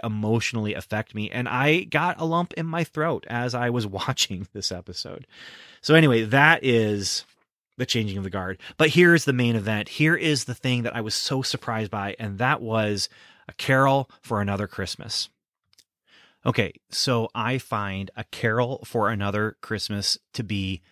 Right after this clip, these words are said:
fascinating. As you saw when we were going through the list on Wikipedia <laughs> of different Christmas, Christmas Carol adaptations, when we came across that one, we,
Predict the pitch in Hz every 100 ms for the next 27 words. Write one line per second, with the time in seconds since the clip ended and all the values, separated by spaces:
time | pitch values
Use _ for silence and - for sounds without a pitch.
0 | _ _ - 101 87 - 90 87 95 -
1 | 123 117 120 113 120 117 117 - 127 113
2 | 117 107 104 101 107 104 95 95 113 -
3 | 90 98 98 95 - - 117 131 143 117
4 | - - - - - 101 95 104 - 110
5 | - 98 104 - - _ - 120 117 -
6 | - 113 107 101 - - - - 110 107
7 | - 113 107 - 107 98 - - - -
8 | 113 107 117 104 104 95 110 98 98 95
9 | 95 135 139